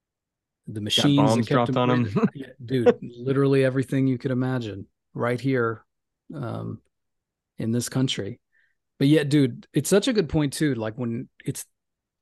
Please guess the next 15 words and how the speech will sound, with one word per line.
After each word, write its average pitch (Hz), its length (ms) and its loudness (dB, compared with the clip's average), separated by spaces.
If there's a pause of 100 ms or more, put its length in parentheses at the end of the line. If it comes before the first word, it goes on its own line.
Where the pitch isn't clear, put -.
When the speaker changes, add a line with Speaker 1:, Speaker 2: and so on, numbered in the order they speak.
Speaker 1:
whenever 151 400 2
there's 135 200 2
a 120 60 -4
thing, 123 200 -2
whether 117 200 0
it's 113 140 -6
with 120 120 -6
a 110 40 -6
government 123 600 -2
or 120 220 -2
with 113 200 -6
a 123 60 -8
corporation, 113 720 -6
of 104 140 -10
like, 101 320 -10